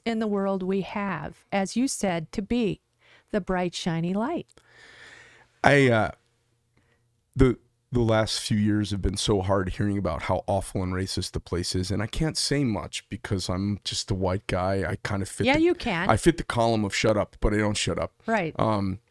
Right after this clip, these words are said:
Speaker 2: and I'm not supposed to say much. I'm supposed to shush up now. But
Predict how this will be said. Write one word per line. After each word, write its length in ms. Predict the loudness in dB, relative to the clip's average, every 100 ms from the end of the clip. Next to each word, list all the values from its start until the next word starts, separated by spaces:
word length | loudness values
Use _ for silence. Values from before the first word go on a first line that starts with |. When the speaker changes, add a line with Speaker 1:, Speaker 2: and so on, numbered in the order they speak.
| -2
Speaker 2:
and 120 | 2
I'm 100 | 4
not 180 | 4 2
supposed 320 | -2 -2 -2
to 60 | -4
say 200 | -2 -2
much. 300 | -2 -2 -4
I'm 80 |
supposed 280 | -4 -2 -2
to 60 | -2
shush 340 | -2 -2 -2
up 180 | -6 -4
now. 220 | -4 -4
But 240 | -2 -4